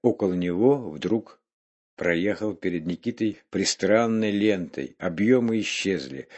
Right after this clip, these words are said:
остались только плоскости. Он выпустил мягкое плечо.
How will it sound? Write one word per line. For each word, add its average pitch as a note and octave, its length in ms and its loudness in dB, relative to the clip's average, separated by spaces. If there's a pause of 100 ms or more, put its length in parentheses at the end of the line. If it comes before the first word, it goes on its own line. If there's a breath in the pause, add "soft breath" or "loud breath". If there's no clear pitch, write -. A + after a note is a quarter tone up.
остались F2+ 500 -2
только E2+ 320 -4
плоскости. - 760 -4 (320 loud breath)
Он G#2+ 220 6
выпустил G#2 520 2
мягкое F2+ 520 -2
плечо. D#2 560 -8